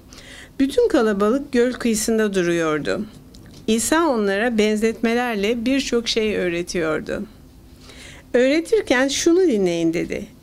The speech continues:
"Ekincinin biri tohum ekmeye çıktı. Ektiği tohumlardan kimi yol kenarına düştü. Kuşlar gelip bunları yedi. Kimi toprağı az, az kayalık yerlere düştü. Toprak derin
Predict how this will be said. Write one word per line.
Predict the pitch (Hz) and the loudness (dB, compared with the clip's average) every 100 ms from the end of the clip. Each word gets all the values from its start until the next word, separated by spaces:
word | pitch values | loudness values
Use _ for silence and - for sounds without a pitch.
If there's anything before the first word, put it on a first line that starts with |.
| 254 | -4
"Ekincinin | 247 302 294 339 403 285 | 0 2 4 4 4 2
biri | 190 240 277 | 2 0 -2
tohum | - 247 285 | 0 2 2
ekmeye | 254 226 190 175 | 2 0 -2 0
çıktı. | 165 165 - 147 220 - - - - - - - | -2 -6 -6 -6 -6 -10 -20 -20 -20 -20 -6 -2
Ektiği | 233 - 427 | -2 2 2
tohumlardan | 427 269 247 226 214 196 190 220 320 302 | 2 2 2 2 0 -2 -2 -2 -2 -2
kimi | - 302 269 277 240 | 0 2 4 2 2
yol | 240 240 226 | 0 0 -2
kenarına | 226 196 180 180 170 | -2 0 0 0 0
düştü. | 170 170 - - 190 349 - - - - - | -2 -2 -4 -2 -2 -2 -6 -18 -20 -20 -12
Kuşlar | - 285 285 285 269 | -2 0 2 2 0
gelip | 240 233 220 214 | 0 -2 -2 0
bunları | 220 208 196 | 0 2 0
yedi. | 202 180 165 165 262 359 - - - - | 0 0 0 -2 -2 -4 -14 -20 -18 -4
Kimi | 392 415 349 | 2 2 2
toprağı | - 285 277 269 254 269 294 | 2 0 2 0 2 2 0
az, | 233 277 - - - | 0 -2 -4 -10 -4
az | 214 240 277 - | -2 -2 -4 -4
kayalık | - 240 240 247 214 | 0 2 2 0 0
yerlere | 170 165 165 165 | 0 0 -2 -2
düştü. | 170 185 - 226 311 - - - - - - | -2 -6 -2 -2 -2 -8 -20 -20 -20 -20 -8
Toprak | - 302 311 311 302 | -2 0 2 0 2
derin | 269 285 | 2 2